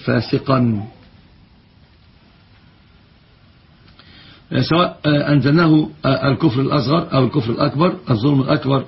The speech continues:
أو الظلم الأصغر، الفسق الأكبر أو الفسق الأصغر، المسألة على التفصيل. نعم. ثم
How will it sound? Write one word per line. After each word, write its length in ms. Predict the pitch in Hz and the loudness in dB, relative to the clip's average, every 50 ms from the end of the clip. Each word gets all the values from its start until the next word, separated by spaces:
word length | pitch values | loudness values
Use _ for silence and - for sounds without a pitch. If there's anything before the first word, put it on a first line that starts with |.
| - | -4
أو 300 | 135 127 120 - - 135 | -2 -2 0 0 0 0
الظلم 320 | 131 120 107 120 139 131 120 | 0 0 0 2 2 2 2
الأصغر، 400 | 117 - 165 135 139 170 190 190 - - - - - - - | 0 0 0 0 0 -2 -2 -4 -8 -14 -20 -20 -12 -6 -4
الفسق 320 | 117 107 147 156 - - | -2 0 0 -2 -2 -2
الأكبر 380 | 165 156 143 127 131 135 135 - | -2 -2 0 0 0 0 -2 -2
أو 100 | - 120 | -2 -2
الفسق 300 | 113 101 151 - - - | 0 0 -2 -2 -2 -4
الأصغر، 360 | - 139 147 120 147 185 190 - - - - - - | -4 -2 -2 0 -2 -2 -4 -6 -10 -16 -16 -8 -4
المسألة 640 | 117 123 123 131 131 - - 127 139 135 123 - 123 | -2 0 2 0 0 0 -2 -2 -2 -2 -2 -2 -2
على 120 | 120 120 127 | -2 -2 -2
التفصيل. 480 | 127 - 131 113 - - 127 113 101 - - - - - - - | -4 -4 -6 -6 -4 -2 0 -2 -2 -2 -8 -18 -20 -20 -14 -10
نعم. 180 | - 117 113 117 104 - - - - - - - - - - - - - - | -8 -8 -8 -8 -12 -16 -20 -20 -20 -20 -20 -20 -20 -20 -20 -20 -20 -20 -6
ثم 280 | - - 214 214 214 214 | -2 0 2 4 4 4